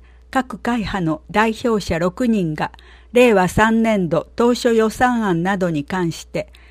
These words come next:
代表質疑を行いました。主な質疑と答弁の要旨は次の通りです。当初予算審議の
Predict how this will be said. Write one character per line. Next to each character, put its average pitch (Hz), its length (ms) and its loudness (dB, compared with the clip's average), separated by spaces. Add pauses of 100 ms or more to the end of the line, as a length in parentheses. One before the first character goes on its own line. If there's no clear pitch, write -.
(160)
代 226 220 2
表 233 260 -2
質 - 320 -8
疑 165 160 -2
を 220 180 0
行 185 140 2
い 170 240 0
ま 160 160 -4
し - 140 -16
た。 - 160 -12 (680)
主 240 240 2
な 170 160 2
質 - 300 -6
疑 160 120 -6
と 170 200 -2
答 240 280 4
弁 165 280 2
の 190 180 -4
要 190 180 2
旨 165 280 -4
は 147 200 -6 (100)
次 220 260 -2
の 226 160 0
通 208 240 0
り 156 120 -10
で 123 140 -12
す。 - 240 -20 (1400)
当 247 180 4
初 254 140 0
予 240 180 4
算 226 280 -2
審 226 300 -2
議 160 140 -4
の 180 240 -4